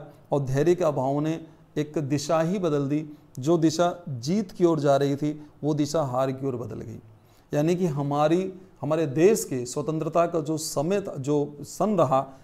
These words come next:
नाइनटीन फ़ोर्टी सेवन, उन्नीस सौ सैंतालीस, यदि उसी समय धैर्य को, धैर्य रखा जाता, तो हमारे देश की स्वतंत्रता का जो समय होता या जो काल होता, जो वर्ष होता, वो अठारह सौ सत्तावन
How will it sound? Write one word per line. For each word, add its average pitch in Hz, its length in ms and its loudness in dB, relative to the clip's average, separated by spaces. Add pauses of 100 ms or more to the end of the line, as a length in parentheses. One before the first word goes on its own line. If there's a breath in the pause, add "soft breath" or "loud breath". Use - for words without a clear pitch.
(140 loud breath)
नाइनटीन 165 460 0
फ़ोर्टी 143 320 -2
सेवन, 120 380 -6 (360 soft breath)
उन्नीस 156 360 -2
सौ 180 260 0
सैंतालीस, 135 880 -2 (400 soft breath)
यदि 160 260 2
उसी 190 300 0
समय 196 280 0
धैर्य 156 380 2
को, 170 160 0
धैर्य 147 420 0 (140)
रखा 202 220 4
जाता, 139 320 2 (360 loud breath)
तो 160 80 -2
हमारे 139 560 0
देश 143 280 -2
की 156 120 -8
स्वतंत्रता 135 540 -6
का 131 140 -6
जो 127 140 -8
समय 170 320 -2
होता 139 380 -2 (320 loud breath)
या 139 100 -2
जो 131 160 -2 (160)
काल 147 220 4
होता, 147 280 0
जो 131 160 -2
वर्ष 156 380 4
होता, 131 240 0 (360 loud breath)
वो 139 100 0
अठारह 131 380 -2
सौ 143 120 -10
सत्तावन 156 580 -4